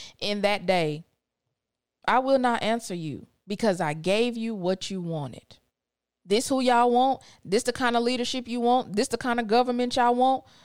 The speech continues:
This the kind of country you want? This the kind of nation you want to live in? I'll leave you to it. And that's the course that I believe that America is on. 'Cause it's not a political party that's voting. It's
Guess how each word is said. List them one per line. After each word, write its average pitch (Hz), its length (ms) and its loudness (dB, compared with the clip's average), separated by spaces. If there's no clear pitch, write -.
This 240 140 2
the 262 60 -4
kind 240 220 -2
of 214 60 -8
country 269 360 0
you 254 120 -2
want? 254 320 2
This 208 160 -2
the 247 60 -8
kind 226 220 -2
of 196 60 -4
nation 254 360 -2
you 269 100 -4
want 269 220 0
to - 20 -4
live 285 260 -2
in? 311 260 -2
I'll 170 180 2
leave 180 280 -2
you 185 100 -4
to 156 280 -6
it. - 140 -14
And 202 180 0
that's 226 220 0
the 214 100 -8
course 190 280 0
that 180 120 -2
I 170 100 4
believe 175 340 -2
that 160 120 2
America 160 640 -2
is 160 140 -2
on. 143 360 -4
'Cause 226 180 2
it's 220 100 -2
not 254 220 2
a 190 60 4
political 202 500 0
party 214 460 2
that's 160 240 0
voting. 160 400 -2
It's 170 180 -4